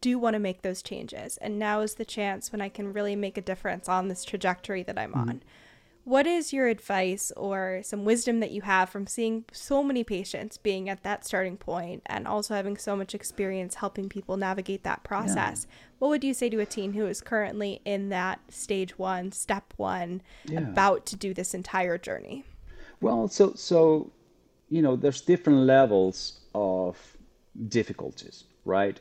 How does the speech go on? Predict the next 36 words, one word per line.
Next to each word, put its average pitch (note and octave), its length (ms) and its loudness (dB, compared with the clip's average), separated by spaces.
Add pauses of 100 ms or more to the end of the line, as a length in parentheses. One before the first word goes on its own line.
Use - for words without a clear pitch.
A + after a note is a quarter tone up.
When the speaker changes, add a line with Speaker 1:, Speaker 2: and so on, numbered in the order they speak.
Speaker 2:
If, A2 200 0
Speaker 1:
Mm-hmm. F3+ 160 -4
Speaker 2:
if - 180 -6
you C3 340 6
are A#2 460 4 (440)
rock G2 280 4
bottom F#2+ 460 6
and, F#2 400 0
you G#2 160 2
know, F2 100 0
you F#2+ 160 2
have G#2 240 -2
trouble F#2+ 580 4 (540)
getting G#2 240 6
out F#2+ 120 4
of F2 180 -2
bed, F2 500 2
well, A2 380 6 (680)
certainly F2+ 800 0 (300)
seek - 340 -4 (200)
help, - 360 -10 (200)
right? F2+ 220 -2
Speaker 1:
Mm-hmm. F2+ 60 -2
Speaker 2:
Because F#2 260 -8
it's F#2 100 -10
going G#2+ 260 2
to F#2+ 100 -8
be G2+ 80 2
harder F#2+ 480 0
to E2+ 200 -10
turn F#2 260 -6
it E2+ 60 -4
around E2 580 -2 (120)
on F2 160 -2
your D#2 180 -2
own. C#2+ 380 -6